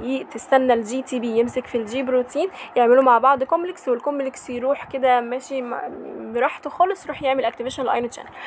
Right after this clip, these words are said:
فدي حاجة تاخد وقت، آه، دي بطيئة. طيب، ال-، آم، الايونوتروبيك receptor لو ناخد بالنا من الرسمة،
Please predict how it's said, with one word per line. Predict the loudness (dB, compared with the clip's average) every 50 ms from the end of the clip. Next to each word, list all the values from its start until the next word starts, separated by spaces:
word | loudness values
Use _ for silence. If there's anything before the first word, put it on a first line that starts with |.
| -16 -12 -10 -4
فدي | -2 -2 0
حاجة | 2 2 2 0 -2
تاخد | -4 -6 -8 -6 -4 0
وقت، | 2 2 2 2 -2 -14 -16 -16 -16 -14 -6 -2
آه، | 0 0 2 2 0 0
دي | -2 0 2
بطيئة. | 2 2 2 0 -4 -4 -4 -4 -6 -8 -16 -20 -18 -16 -16 -16 -8 0 2
طيب، | 4 4 4 0 -4 -6 -6 -4
ال-، | -4 -4 -4 -6 -6 -6 -4 -4 -2
آم، | -2 -2 -2 -2 -4 -4 -4 -4 -4 -4 -6 -6 -8 -8 -10 -10 -12 -10 -8 -4
الايونوتروبيك | -2 0 2 2 2 2 2 2 0 2 2 2 2 2 -2 -2 -2
receptor | 0 0 0 -2 -2 0 2 2
لو | 2 2 0 2 2
ناخد | 2 2 2 0 2 2
بالنا | 2 4 4 2 2
من | 2 0 -4
الرسمة، | -2 -2 -4 -4 -4 -4 -6